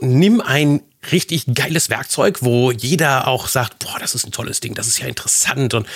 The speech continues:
was das dann wirklich kann“, und erkläre es kurz, warum es für deine Arbeit ein wichtiger Faktor ist, dass du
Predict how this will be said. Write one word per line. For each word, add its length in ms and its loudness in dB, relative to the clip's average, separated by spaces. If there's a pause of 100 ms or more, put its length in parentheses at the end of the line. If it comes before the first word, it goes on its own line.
(240)
was 140 0
das 160 2
dann 180 4
wirklich 280 -2
kann“, 240 0
und 240 0
erkläre 640 2
es 220 -2
kurz, 400 0 (300)
warum 460 2
es 460 2
für 400 2
deine 460 2
Arbeit 720 -2 (320)
ein 540 2
wichtiger 500 2
Faktor 460 -2
ist, 160 0
dass 140 0
du 200 2